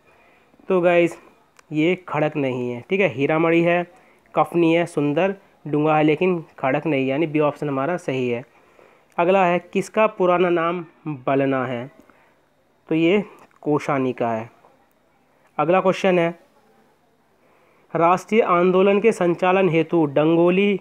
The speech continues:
गरुड़ में एक क्लब की स्थापना किसने की थी? तो ये की थी मोहन सिंह मेहता जी ने।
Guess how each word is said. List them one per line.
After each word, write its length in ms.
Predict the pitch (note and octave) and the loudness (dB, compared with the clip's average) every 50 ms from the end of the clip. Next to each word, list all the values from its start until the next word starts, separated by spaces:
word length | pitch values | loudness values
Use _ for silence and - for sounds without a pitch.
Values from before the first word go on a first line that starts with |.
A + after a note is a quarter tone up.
| - - | -6 -10
गरुड़ 340 | C#3+ C3+ D3 D3 D#3+ E3 E3 | -4 -2 0 2 2 2 2
में 180 | F3+ F#3 G3+ - - - | 2 2 0 -2 -4 0
एक 300 | F3 G3+ G#3 G#3 - - | 2 2 2 0 -2 -4
क्लब 200 | F#3 D#3+ D#3+ D#3 - | -2 -2 -2 -2 -2
की 120 | G3 F#3+ E3+ | -2 -2 -2
स्थापना 500 | - - - D#3 D#3 D#3 E3 D#3+ E3+ E3 | -2 -4 -6 -4 -4 -2 0 -2 -2 -2
किसने 420 | E3+ - D#3+ D3 - D#3+ C#3+ C3+ | -4 -8 -10 -8 -6 -4 -6 -4
की 160 | C3 C3+ B2 | -4 -6 -8
थी? 240 | A#2+ - B2 A#2+ B2+ - _ _ _ _ _ - _ _ _ _ _ _ - | -6 -8 -10 -10 -10 -14 _ _ _ _ _ -20 _ _ _ _ _ _ -4
तो 60 | - F3+ | -2 2
ये 160 | F#3+ F#3+ F3+ | 2 2 2
की 140 | F3 F3+ E3 | 2 0 0
थी 180 | - G#3+ G#3+ | 2 2 2
मोहन 380 | G3 F#3 F3 D#3+ D#3+ E3 E3 D#3 | 4 4 4 4 4 2 0 0
सिंह 200 | - G3 G3+ F#3 | 0 0 0 2
मेहता 420 | E3+ D#3 C#3+ C#3+ C3+ - C3+ B2+ | 2 0 0 -2 -2 -2 -2 -2
जी 160 | B2 B2 A#2+ | -2 -2 -4
ने। 200 | A#2+ A#2 A2+ A#2 | -4 -4 -6 -8